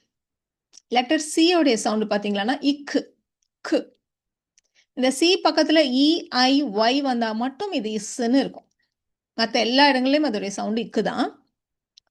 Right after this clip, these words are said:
லெட்டர் டி உடைய சவுண்டு டு. லெட்டர் எஃப் உடைய சவுண்டு ஃபு. நீங்க ஏற்கனவே பழைய வீடியோலாம் பார்த்திருக்கீங்க அப்படின்னா, இதை நான் சொல்றதுக்காக வெயிட் பண்ண வேணாம். நீங்க அப்படியே ஸ்டாப் பண்ணிட்டு நீங்க ஒரு தடவை சொல்லி பாருங்க.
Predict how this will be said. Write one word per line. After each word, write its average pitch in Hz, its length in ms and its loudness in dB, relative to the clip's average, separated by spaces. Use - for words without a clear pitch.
லெட்டர் 302 340 0
டி 320 180 4
உடைய 302 200 2
சவுண்டு 226 480 -4
டு. 233 140 0
லெட்டர் 240 400 0
எஃப் 247 280 -4
உடைய 277 200 0
சவுண்டு 262 460 -6
ஃபு. - 380 -8
நீங்க 320 200 0
ஏற்கனவே 339 760 2
பழைய 262 260 0
வீடியோலாம் 262 460 0
பார்த்திருக்கீங்க 247 580 -2
அப்படின்னா, 220 540 -4
இதை 226 180 -4
நான் 214 240 -6
சொல்றதுக்காக 226 480 0
வெயிட் 214 200 -4
பண்ண 214 180 -4
வேணாம். 202 280 -4
நீங்க 233 160 -2
அப்படியே 214 260 -2
ஸ்டாப் 226 300 2
பண்ணிட்டு 254 320 0
நீங்க 247 300 0
ஒரு 214 100 0
தடவை 214 220 -4
சொல்லி 220 260 -4
பாருங்க. 190 540 -6